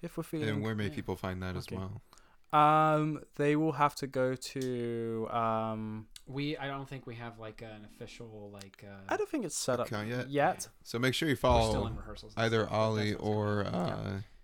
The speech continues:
Speaker 3: Yeah.
Speaker 2: Kale on <laughs> social
Speaker 3: Instagram.
Speaker 2: media,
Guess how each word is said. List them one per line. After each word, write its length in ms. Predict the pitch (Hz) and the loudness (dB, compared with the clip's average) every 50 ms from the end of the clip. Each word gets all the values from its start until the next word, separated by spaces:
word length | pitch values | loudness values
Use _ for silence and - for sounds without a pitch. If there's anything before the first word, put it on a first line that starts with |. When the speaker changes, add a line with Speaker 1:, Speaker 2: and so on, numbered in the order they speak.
| - - - | -18 -10 -6
Speaker 3:
Yeah. 200 | 151 208 190 139 - - - - - - - - - - - - - - - - | -4 -2 -2 -4 -6 -10 -20 -20 -20 -20 -20 -20 -20 -20 -20 -20 -20 -16 -10 -4
Speaker 2:
Kale 300 | - 123 123 120 113 107 | 0 2 2 2 2 0
on 320 | 107 104 101 98 95 85 - - - - - - - - - 101 | 0 -2 -2 -4 -4 -8 -10 -12 -14 -16 -16 -18 -18 -16 -12 -12
<laughs> 100 | 113 - - - - - - - | -12 -12 -14 -16 -20 -20 -16 -8
social 340 | - 160 123 120 - - 170 | -4 -2 0 0 0 0 -2
Speaker 3:
Instagram. 60 | 139 110 | 0 2
Speaker 2:
media, 380 | - 120 123 123 123 120 117 | 4 6 6 6 6 6 6